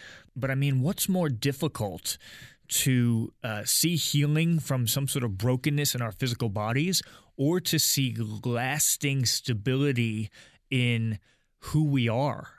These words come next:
in our identity? I mean, to me, that's even more miraculous. And I was seeing that in people through this community that I got connected with.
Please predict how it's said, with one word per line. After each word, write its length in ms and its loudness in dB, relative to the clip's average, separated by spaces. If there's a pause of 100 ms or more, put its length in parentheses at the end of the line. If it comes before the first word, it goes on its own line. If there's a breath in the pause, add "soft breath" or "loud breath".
in 140 2
our 140 0
identity? 640 -2
I 40 -6
mean, 200 0
to 160 0
me, 280 2
that's 340 -2
even 300 -2
more 320 2
miraculous. 640 -2
And 100 -2
I 80 -2
was 160 0
seeing 480 2
that 280 0
in 200 -6
people 460 -4
through 240 0
this 180 -2
community 560 2
that 140 0
I 80 -4
got 180 -6
connected 460 -2
with. 280 -4